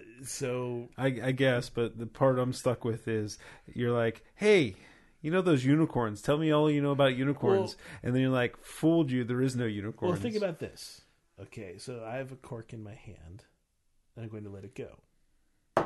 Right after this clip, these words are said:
Speaker 1: And it drops.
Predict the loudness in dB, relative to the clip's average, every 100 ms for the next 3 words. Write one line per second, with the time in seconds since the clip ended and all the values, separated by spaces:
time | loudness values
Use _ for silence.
0 | 0 -18 -20 -20 _ _ _ _ _ _
1 | _ _ _ _ _ -14 -14 -14 -18 -20
2 | _